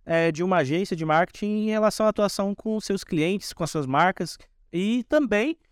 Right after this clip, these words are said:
é, comunicar, né, falar com profissionais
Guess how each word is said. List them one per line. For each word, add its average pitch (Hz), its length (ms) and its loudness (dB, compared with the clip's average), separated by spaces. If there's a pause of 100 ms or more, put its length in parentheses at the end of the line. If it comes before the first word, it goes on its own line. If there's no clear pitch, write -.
(180)
é, 262 280 2
comunicar, 262 640 4
né, 226 160 2
falar 202 440 4
com 220 360 -4 (260)
profissionais 175 760 0